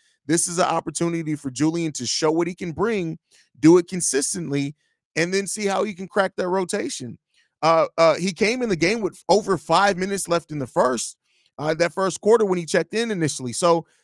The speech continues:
that, that goes to show that that was part of the game plan that Billy Donovan had, was to really use Julian Phillips a little bit more. So really love that. Ayo looks so confident, and it's just not the shorts. That's funny.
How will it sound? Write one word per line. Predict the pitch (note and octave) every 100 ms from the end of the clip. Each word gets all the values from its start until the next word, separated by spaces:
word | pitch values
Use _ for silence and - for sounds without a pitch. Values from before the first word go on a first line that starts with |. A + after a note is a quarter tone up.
| -
that, | D#3+ -
that | E3+ C#3
goes | E3+ G3
to | F3
show | D3+ G3+
that | F#3 D3+
that | D#3+
was | F#3 -
part | - E3+
of | E3+
the | C3+
game | - D3 F3+ G3+
plan | - D3 C#3
that | B2
Billy | C3+ C3
Donovan | B2 C3 A#2+ B2
had, | C3 C3
was | B2 -
to | B2+
really | C#3+ C#3
use | C3 C#3+ C#3+
Julian | C3+ C3+ B2+
Phillips | A#2 D3+ D3+ -
a |
little | A#2+ A#2+
bit | F#2
more. | F2 E2 C2
So | - G#2+ G#2 _ _ _ _ -
really | D3+ D#3
love | C#3+ C3 A2+
that. | A2+ - - - _ _ _ -
Ayo | D#3+ G3
looks | F#3 F#3
so | - D3
confident, | D3+ D3 - C#3 C#3+ -
and | C3
it's | B2
just | G2+ G2+ D3 D3 B2+
not | C3 -
the | A#2
shorts. | - A2+ G2
That's | A2 G2+
funny. | - G2+ F2+ E2